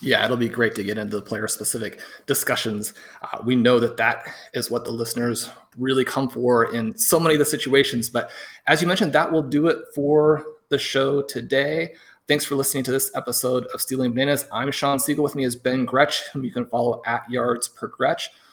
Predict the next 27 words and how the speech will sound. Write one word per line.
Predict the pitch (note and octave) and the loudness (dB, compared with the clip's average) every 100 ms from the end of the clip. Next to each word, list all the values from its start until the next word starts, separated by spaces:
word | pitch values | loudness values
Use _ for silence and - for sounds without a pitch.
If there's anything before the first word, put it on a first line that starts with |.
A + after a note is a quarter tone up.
| _ | _
We'll | - D3+ | 0 4
have | D3 | 4
more | C3 C#3+ | 2 -2
episodes | C#3+ - C#3+ C3 | -2 0 2 0
this | B2+ - | -2 -4
week. | G#2+ D#3+ F#3+ | -2 -4 -2
Subscribe | - - - B2+ | -6 -4 -2 -2
to | B2+ | 0
our | A#2+ - | 0 0
feed | C3 C3 | -6 -6
to | |
get | C#3 C3 | -6 -4
them | - C3 B2 - _ _ _ - | 0 0 0 -6 _ _ _ 4
when | F#3+ B3 | 6 8
they | D#3+ | 6
release. | C3 A#2 A2 D3+ - | 2 2 0 -2 -2
Please | - C#3+ | 0 4
drop | D3+ D3 | 4 2
us | C#3+ | 0
a | |
rating | B2+ C#3 | 0 0
and | C#3+ | 0
review | C3+ B2 C3 | -2 0 0
on | B2+ | 0
your | A#2+ | 0
favorite | C3+ B2+ | 0 0
podcast | - B2+ B2 A#2+ | -2 -2 -2 -4